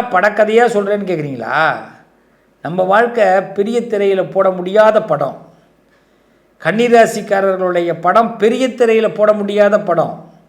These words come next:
பல இடத்துல சொல்றது இல்ல, பல இட-, நம்ம கொஞ்சம் ஓப்பனா பேசிக்கிட்டு இருக்கிறோம், அவ்வளவுதான் இப்ப நம்ம ரெண்டு பேருக்குள்ள உள்ள விஷயம். இப்படி நீங்க சிரமப்பட்ட உங்களுக்கு இது நல்ல நேரம்னு சொல்றேன், அவ்வளவுதான்.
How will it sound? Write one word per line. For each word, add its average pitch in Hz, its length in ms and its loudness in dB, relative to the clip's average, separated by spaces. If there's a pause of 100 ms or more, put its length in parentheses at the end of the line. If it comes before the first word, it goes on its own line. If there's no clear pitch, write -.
(640)
பல 147 180 -2
இடத்துல 220 380 0
சொல்றது 226 420 0
இல்ல, 226 180 2
பல 208 240 2
இட-, 202 100 0
நம்ம 190 200 -2
கொஞ்சம் 185 240 0
ஓப்பனா 240 360 2
பேசிக்கிட்டு 202 380 -2
இருக்கிறோம், 151 240 -6
அவ்வளவுதான் 196 340 2
இப்ப 208 120 -2
நம்ம 180 160 -2
ரெண்டு 170 160 -4
பேருக்குள்ள 180 340 -2
உள்ள 165 180 -2
விஷயம். 139 380 -10 (720)
இப்படி 175 360 -2
நீங்க 202 220 -4
சிரமப்பட்ட 254 680 2
உங்களுக்கு 208 360 -2
இது 247 140 0
நல்ல 214 280 2
நேரம்னு 240 340 4
சொல்றேன், 180 380 0
அவ்வளவுதான். 214 560 2